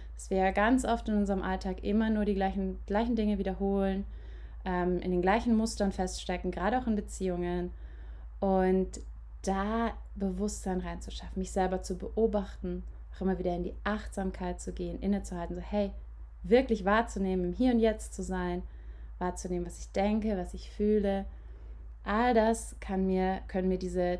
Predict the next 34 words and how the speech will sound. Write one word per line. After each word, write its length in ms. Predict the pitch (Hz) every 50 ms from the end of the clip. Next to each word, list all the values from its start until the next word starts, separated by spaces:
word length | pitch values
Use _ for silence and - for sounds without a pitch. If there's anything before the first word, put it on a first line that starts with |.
| - - -
Techniken 460 | - 185 202 - 269 247 226 214 202
auch 60 | 175
aus 120 | 175 180
dem 140 | - 175 175
traditionellen 720 | - - 170 180 226 220 - - 190 180 175 175 170 175 175
Tantra 400 | - - 175 175 175 - - 180
extrem 480 | 180 180 - - - - 185 185 190 180
helfen, 680 | - - - 170 165 170 175 - - 185 185 196 202 - - - - - - - -
um 160 | - 196 190
eben 160 | 180 185 185 202
auch 80 | 202
eine 120 | 196 233 220
bewusstere 680 | 208 233 220 185 202 233 254 - - - 285 247 202 196 - -
Partnerschaft 920 | - - 175 180 185 - 190 185 185 - - 170 170 - - - - - - - - -
zu 180 | - - 180
führen, 600 | 180 - - - 190 180 175 175 175 190 240 262 - - - - - - - - - - -
bewusster 520 | - 180 165 175 220 226 - - 254 240
zu 160 | 226 - - 170
leben, 380 | 160 165 165 160 175 190 220
mir 140 | 233 240 226
selbst 540 | 180 185 185 196 214 - - - - - - - - -
bewusster 540 | - - 202 180 208 220 - - 214 208
zu 140 | - - 180
werden, 280 | 170 170 170 196 233 226
auch 140 | 190 - 180
was 140 | - -
will 140 | - 190 196
ich 280 | 214 - 233 226 - -
eigentlich, 500 | 226 233 233 233 233 233 226 233 226 220
wer 180 | 190 190 190
bin 380 | 185 180 196 196 202 233 254 254
ich 340 | - 240 233 233 - - -
eigentlich, 500 | 214 214 220 233 240 240 233 240 226 233
sie-, 220 | - 202 180 185